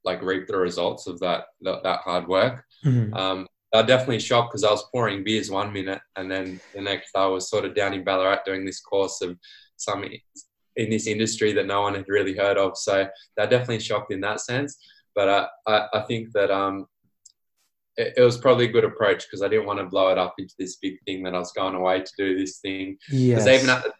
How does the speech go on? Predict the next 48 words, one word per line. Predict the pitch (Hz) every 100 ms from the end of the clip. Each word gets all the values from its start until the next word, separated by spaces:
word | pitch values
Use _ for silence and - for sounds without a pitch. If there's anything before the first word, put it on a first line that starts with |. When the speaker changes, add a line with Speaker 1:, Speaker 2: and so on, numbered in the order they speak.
| 120
Speaker 1:
time, | 113
a-, | 117 123 139 -
as | 131 123
I |
was | 113
driving | - 117 110 101
down | 98 107 110
there, | 98
I |
was | 95 104
like, | 98 -
"Geez, | 113 104 -
like, | 98 92 - -
am | 101
I | 104
gonna | 104 107
really | 104 104
make | 98 98
a | 95
name | 95 95
for | 98
myself | 98 92 98 95 -
doing | 101 101
this?" | 101 95 98
It's | 95 - - - _ _ _ _ _
like, | 101 101 -
it's | 110 - -
just | 110 -
such | 110 -
a |
bizarre | 101 95 101 98 95
thing | 101
to | 95
get | 95 92
into | 95 92 98
straight | 90 - 95 - -
out | 98 92
of | 87
hospitality. | 101 92 - - 95 110 147 160
So, | - - 151
Speaker 2:
Mm. | 131 117 110 - _ _ _ _ -
Yeah, | 147 131
there | 123
Speaker 1:
um, |
Speaker 2:
wasn't | 123 123
this | 127 120
sort | 123
of, | 117 113